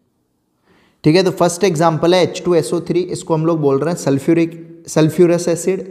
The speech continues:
ठीक है, sulfurous acid बोल रहे हैं, ध्यान रखना। तो यहाँ पे जिसका निकालना है उसका plus X consider किया,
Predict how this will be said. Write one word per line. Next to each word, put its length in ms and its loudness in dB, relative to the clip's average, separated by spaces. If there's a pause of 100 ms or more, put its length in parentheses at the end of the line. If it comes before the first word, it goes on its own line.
(120)
ठीक 160 -4
है, 380 -6
sulfurous 680 2
acid 280 -2
बोल 180 0
रहे 140 -4
हैं, 100 -4
ध्यान 240 -6
रखना। 280 -12 (640)
तो 60 0
यहाँ 240 4
पे 140 0
जिसका 280 0
निकालना 340 2
है 80 0
उसका 260 -2
plus 260 0
X 180 -2
consider 420 0
किया, 280 0